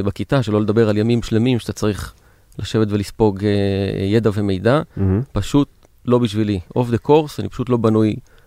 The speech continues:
Speaker 1: ל-, לדברים האלה, לא בנוי לסוג הזה של, אה, התפתחות, אה, התפתחות מקצועית וצבירת ידע מקצועי למעשה.
Speaker 2: אז כמה שנים, אה, עברו?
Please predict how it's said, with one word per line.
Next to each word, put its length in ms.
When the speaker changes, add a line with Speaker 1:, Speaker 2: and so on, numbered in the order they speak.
Speaker 1:
ל-, 320
לדברים 420
האלה, 160
לא 80
בנוי 200
לסוג 320
הזה 240
של, 260
אה, 60
התפתחות, 640
אה, 400
התפתחות 360
מקצועית 380
וצבירת 520
ידע 180
מקצועי 360
למעשה. 360
Speaker 2:
אז 60
כמה 220
שנים, 480
אה, 60
עברו? 440